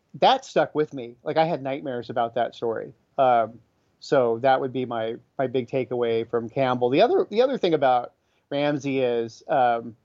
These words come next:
and of course I've read lots of his individual stories, like in Year's Best and stuff. He's in, he's in at least two or three a year, right? But, um,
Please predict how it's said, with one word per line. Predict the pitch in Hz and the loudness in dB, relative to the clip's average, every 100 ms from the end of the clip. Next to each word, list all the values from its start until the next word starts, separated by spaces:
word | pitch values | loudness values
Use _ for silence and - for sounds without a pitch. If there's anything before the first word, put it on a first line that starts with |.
| _ _ | _ _
and | 190 | -2
of | 185 | 0
course | 233 | 2
I've | 269 165 | 2 2
read | 147 | 0
lots | 131 120 123 | 0 0 -2
of | 131 | -6
his | 127 | -8
individual | 123 123 123 117 120 | -8 -8 -8 -6 -6
stories, | 117 120 120 120 123 - | -2 0 0 0 -6 -10
like | 165 143 | -8 -4
in | 127 | -4
Year's | 120 120 117 | -2 -4 2
Best | 120 - | 2 2
and | 120 | -2
stuff. | 120 120 | -4 -2
He's | 127 | -2
in, | 120 123 _ _ _ | -4 -8 _ _ _
he's | - 208 | 0 4
in | 196 | 4
at | 160 | 4
least | 165 - | 2 0
two | 165 | 0
or | 139 | -2
three | 135 135 | -2 -2
a | 123 | -2
year, | 131 120 | 0 0
right? | 113 113 120 _ _ _ - | 0 -2 -6 _ _ _ 0
But, | 165 143 - - - | 2 2 0 -8 0
um, | 165 139 123 117 | 2 2 0 -8